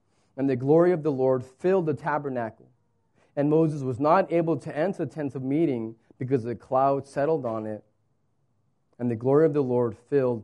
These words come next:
the tabernacle. Throughout all their journeys, whenever the cloud was taken up from the ta-, over the tabernacle, the people of Israel would set out.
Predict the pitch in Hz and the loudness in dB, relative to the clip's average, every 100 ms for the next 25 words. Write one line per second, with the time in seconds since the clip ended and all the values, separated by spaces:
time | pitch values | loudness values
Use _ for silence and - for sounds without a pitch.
0 | - 107 127 113 107 104 95 - 113 _ | -12 -16 -8 -8 -6 -10 -12 -18 _ _
1 | _ _ _ _ _ _ 147 147 135 143 | _ _ _ _ _ _ 2 4 6 6
2 | 175 202 220 190 151 180 185 131 101 104 | 6 6 2 0 0 0 0 -2 -4 -14
3 | _ _ _ _ _ _ _ 135 131 139 | _ _ _ _ _ _ _ -2 2 2
4 | 165 208 196 - 160 170 147 - 170 165 | 4 2 2 0 2 4 2 -2 -4 -2
5 | 180 160 214 - 175 151 131 160 - - | 0 2 0 -2 -8 -8 -4 -6 -6 -4
6 | 156 143 147 135 131 123 113 143 160 160 | -2 0 -2 -2 -2 -4 -6 -8 -10 -12
7 | _ - 139 - 214 - 165 147 160 143 | _ -4 -2 0 -2 2 2 2 0 2
8 | 139 139 147 - 160 147 175 151 | 2 2 -2 4 6 8 6 2